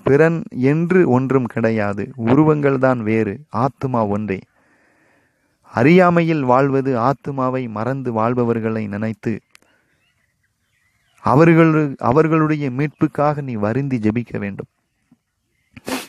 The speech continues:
நண்பனே, நான் தான் நல்லவன், பிறர் எல்லாரும் கெட்டவர்கள் என்று நாம் நினைக்கக்கூடாது.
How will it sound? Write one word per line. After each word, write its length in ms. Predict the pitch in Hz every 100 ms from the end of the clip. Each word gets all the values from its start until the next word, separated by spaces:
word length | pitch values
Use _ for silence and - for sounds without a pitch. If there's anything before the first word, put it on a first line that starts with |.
| _ - _ _ _ _ _ _ _ _ -
நண்பனே, 400 | 101 107 98 95 113 113 - _ _ _ - _ _ _ _ _ _ _ _ - - - - -
நான் 300 | 98 113 135
தான் 200 | 135 147
நல்லவன், 480 | 113 113 120 117 110
பிறர் 300 | - 107 117
எல்லாரும் 500 | 110 113 120 127 127
கெட்டவர்கள் 640 | - 107 - 127 120 110 107
என்று 240 | 104 104
நாம் 240 | 104 98 95
நினைக்கக்கூடாது. 720 | 101 101 101 - 101 101